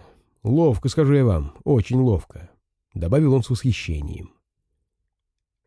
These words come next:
"Дайте я посмотрю", попросил дядя Роберт, взяв бумагу и внимательно изучая ее.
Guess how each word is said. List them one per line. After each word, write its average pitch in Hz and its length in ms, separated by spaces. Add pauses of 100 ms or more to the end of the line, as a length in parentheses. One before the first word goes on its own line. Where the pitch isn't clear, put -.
"Дайте 135 320
я 156 140
посмотрю", 90 500 (480)
попросил 117 380
дядя 123 240
Роберт, 147 580
взяв 110 320
бумагу 127 380
и 95 80
внимательно 123 480
изучая 90 380
ее. 82 520